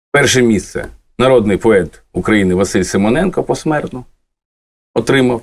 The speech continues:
другий український поет-перекладач Василь Барка посмертно і український поет, прозаїк, перекладач, літературний критик Богдан Бойчук посмертно. А що ви думаєте з цього приводу?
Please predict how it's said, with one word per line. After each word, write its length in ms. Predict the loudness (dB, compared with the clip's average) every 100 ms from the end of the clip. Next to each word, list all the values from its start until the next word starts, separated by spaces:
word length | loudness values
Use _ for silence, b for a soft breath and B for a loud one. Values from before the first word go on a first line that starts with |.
| -4
другий 300 | 2 4 4
український 520 | 2 0 0 -2 -6
поет-перекладач 840 | -2 2 2 2 0 2 0 0 0
Василь 280 | -2 0 0
Барка 480 | 2 2 0 -4 -10 _ _ _ _
посмертно 680 | -4 0 0 0 -2 -6 -8 -12 _ _ _ -2
і 40 |
український 480 | 2 4 4 2 -2
поет, 400 | 2 2 2 0
прозаїк, 520 | -2 0 2 2 0
перекладач, 440 | -2 -2 0 0 0
літературний 580 | 0 0 0 -2 -2 -2
критик 340 | -2 0 0
Богдан 380 | 0 0 0 0
Бойчук 520 | -2 -4 -10 -14 _ _ _ _ _
посмертно. 560 | -2 -2 -4 -6 -14 -20 _ _ _ _ _ _ _ _ _ _ _ _ _ _ _ -2
А 80 |
що 180 | 2 4
ви 100 | 4
думаєте 460 | 4 4 2 0 -6
з 60 |
цього 200 | -6 -6
приводу? 320 | -6 -10 -12